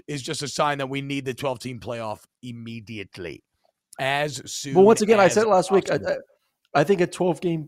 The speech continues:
Speaker 2: a twelve team playoff would be entertaining. I think it'd be fun. I think two through twelve would be, who knows who would win any, any given game. But there's still no doubt in my mind that at the end of it, Georgia would,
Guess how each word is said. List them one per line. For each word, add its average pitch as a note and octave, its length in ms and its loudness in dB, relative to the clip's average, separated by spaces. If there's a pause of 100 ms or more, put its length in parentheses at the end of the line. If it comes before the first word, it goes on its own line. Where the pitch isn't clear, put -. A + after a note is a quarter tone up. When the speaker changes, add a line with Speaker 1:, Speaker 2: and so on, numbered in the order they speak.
Speaker 2:
a - 80 -4
twelve F3 340 -2
team F#3 220 -8
playoff C#3 560 0 (140)
would C3 160 -6
be C3+ 160 -4
entertaining. C3 640 -8 (340)
I A#2 80 -6
think C3 140 -2
it'd A#2 80 -6
be A2+ 100 -10
fun. C#3 500 -6 (500)
I C3 80 0
think C3 280 -6
two C#3 240 -6
through C3+ 200 -4
twelve C#3+ 540 -4
would C#3 160 -8
be, B2+ 540 -6 (560)
who D#3+ 160 0
knows D3 320 2
who D3 80 0
would C#3+ 100 -2
win C3+ 220 -4
any, C3 320 -6
any C3+ 220 -4
given B2 280 -2
game. C3+ 400 -2 (1160)
But D3 260 -2
there's D#3 160 4
still F3 200 -2
no D3+ 140 2
doubt C3+ 180 2
in B2 60 -2
my A#2+ 120 2
mind A#2+ 320 0
that A#2+ 80 -2
at A2+ 80 -6
the B2+ 80 -4
end A#2+ 100 -2
of G#2+ 80 -2
it, - 140 -8
Georgia A#2+ 280 -4
would, A2+ 200 -6